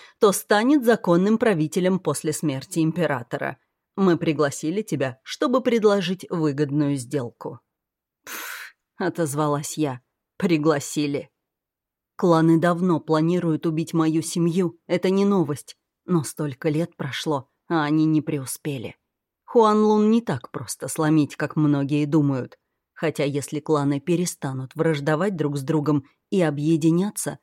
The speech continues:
нашему клану придется непросто. Подумай, это твой шанс выжить. Я из Хуан Лун и не предам семью, связываясь с врагом.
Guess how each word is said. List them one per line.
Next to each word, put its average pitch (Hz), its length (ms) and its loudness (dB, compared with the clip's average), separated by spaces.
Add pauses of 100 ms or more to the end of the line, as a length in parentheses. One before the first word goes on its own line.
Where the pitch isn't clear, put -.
(360)
нашему 220 420 0
клану 143 380 -2
придется 139 540 -6
непросто. 139 640 -4 (640)
Подумай, 151 640 2 (100)
это 185 260 2
твой 156 260 2
шанс 143 440 -2
выжить. 147 560 -6 (1120)
Я 175 280 0
из 143 240 -4
Хуан 175 420 4
Лун 180 380 2 (180)
и 226 80 4
не 214 180 6
предам 180 440 -2
семью, 147 600 2
связываясь 139 680 -4
с - 140 -8
врагом. 151 580 0